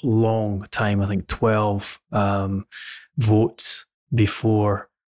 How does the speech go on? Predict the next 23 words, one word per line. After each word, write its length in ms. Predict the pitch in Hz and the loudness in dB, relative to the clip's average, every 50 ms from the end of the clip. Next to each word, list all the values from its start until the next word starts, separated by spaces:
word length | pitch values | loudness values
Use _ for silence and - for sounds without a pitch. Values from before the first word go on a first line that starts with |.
| _ _ - | _ _ -4
uh, 580 | - 107 101 101 98 95 87 92 - - - - - _ - | 0 0 2 2 0 0 -2 -4 -6 -8 -12 -14 -12 _ -2
Richard 260 | 117 107 - - - | -2 0 0 2 0
Scudamore 500 | - - - - 107 107 104 101 101 98 | 0 0 2 2 0 2 2 0 0 -2
could 260 | 98 - - 120 - - | -4 -4 -4 -4 -4 -4
convince 640 | - - 110 98 98 107 104 101 104 101 - - - | -2 -2 0 0 2 2 2 0 0 0 0 0 0
the 100 | - - | -2 -4
fourteen 800 | - - - 107 104 98 - - - - 110 104 101 98 101 - _ _ _ - | -6 -2 0 0 0 0 0 -2 0 2 2 2 2 0 -2 -4 _ _ _ -2
to 340 | - - 120 110 107 104 - - | 0 2 2 2 2 2 0 0
allow 460 | - 107 104 104 104 104 104 101 98 - _ _ _ _ _ - | 0 0 2 0 0 0 0 -2 -4 -6 _ _ _ _ _ -2
the 120 | 104 104 | 0 0
Big 220 | 92 - 101 98 - | 0 0 0 0 0
Six 340 | - - 110 82 - - | 0 0 0 -2 -2 -2
to 100 | - - | 0 0
have 140 | - - - | -2 -2 0
a 80 | 127 98 | -2 -4
preferential 840 | - - - 120 104 - - 117 104 104 101 101 98 - - 107 98 | -4 -2 -2 -2 -2 -2 -2 -2 0 0 0 -2 -2 -2 -2 -2 0
share 480 | 98 - - - 104 98 101 98 95 - | 0 0 0 0 0 0 0 0 -2 -2
of 200 | - 107 - - | -4 -4 -2 -2
the 100 | 101 101 | -2 0
overseas 580 | 104 101 98 101 95 - - - 101 98 - | 0 0 -2 0 0 0 0 2 0 0 0
television 580 | - - 107 98 95 95 95 95 95 104 101 101 | 0 -2 -2 0 0 0 0 -2 -2 -2 -2 -2
rights, 480 | 101 98 95 90 - - - - - _ _ _ _ - - - - - - - _ - | -2 -2 -4 -6 -4 -4 -2 -4 -4 _ _ _ _ -20 -16 -16 -14 -14 -16 -14 _ -2
something 560 | - - 107 92 - - 107 95 98 98 107 | 0 0 2 0 0 0 0 0 0 -2 -4